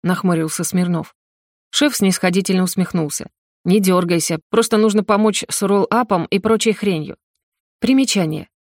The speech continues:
Роллап. Мобильный раздвижной рекламный стенд с баннером, сматывающимся в металлическую конструкцию. Конец примечания. «Рук не хватает, вот Регина и предложила тебя взять с собой».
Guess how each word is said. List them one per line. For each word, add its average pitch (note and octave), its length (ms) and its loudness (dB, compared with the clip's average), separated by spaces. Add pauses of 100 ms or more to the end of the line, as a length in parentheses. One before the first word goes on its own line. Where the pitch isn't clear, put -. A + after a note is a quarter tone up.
Роллап. A#3 560 0 (320)
Мобильный G#3+ 460 4
раздвижной F#3+ 560 0
рекламный E3+ 480 -2
стенд B3+ 380 -2
с F3+ 140 -2
баннером, F3+ 440 -2
сматывающимся G3 840 -2
в F3+ 60 -4
металлическую F3 720 -2
конструкцию. - 680 -6 (500)
Конец A3+ 380 0
примечания. D#3+ 680 -2 (1120)
«Рук A3 220 2
не A3+ 80 4
хватает, A3+ 440 0
вот G#3+ 160 2
Регина G#3+ 340 2
и G3 80 0
предложила F#3+ 600 2
тебя F#3+ 260 0
взять D#3+ 240 -2
с - 40 -6
собой». E3+ 340 -4